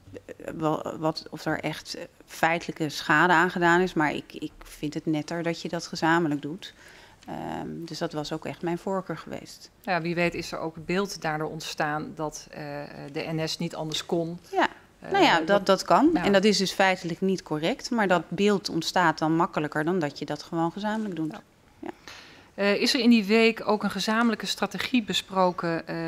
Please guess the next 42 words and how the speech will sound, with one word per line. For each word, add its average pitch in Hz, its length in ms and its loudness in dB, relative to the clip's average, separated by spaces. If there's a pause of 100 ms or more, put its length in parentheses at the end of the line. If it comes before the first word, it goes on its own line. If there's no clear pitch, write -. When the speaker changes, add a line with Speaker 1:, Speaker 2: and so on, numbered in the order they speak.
(300)
Speaker 2:
met 185 160 2
de 202 160 0
N 170 180 -2
S, - 140 -2
met, - 380 -8 (100)
eh, 160 100 -12 (120)
het 151 100 -12
ministerie 170 340 -4
van 180 100 -6
I 175 220 -4
N 165 200 -2
M 165 80 -8
of - 220 -10
met 165 280 -8
Financiën? 170 720 0 (360)
Van 185 200 -2
hoe 196 180 6
moeten 240 280 4
we 196 60 -4
nou 180 440 2
die 160 200 -10
boodschap 208 500 4
vertellen 170 380 -2
naar 151 140 0
buiten 185 380 0
over 175 220 -4
het 180 120 -8
stoppen 247 340 -2
met 143 140 -8
de 143 80 -18
Vira? 143 460 -12 (320)
Want 180 120 -12
het 196 160 -8
is 220 160 -2
natuurlijk 175 400 -6
een, 165 60 -16
een, 170 200 -12 (400)
een 165 80 -12
pijnlijke 196 360 2
boodschap. 185 680 0
Speaker 1:
Ja. - 180 -4 (300)
Speaker 2:
Er - 80 -18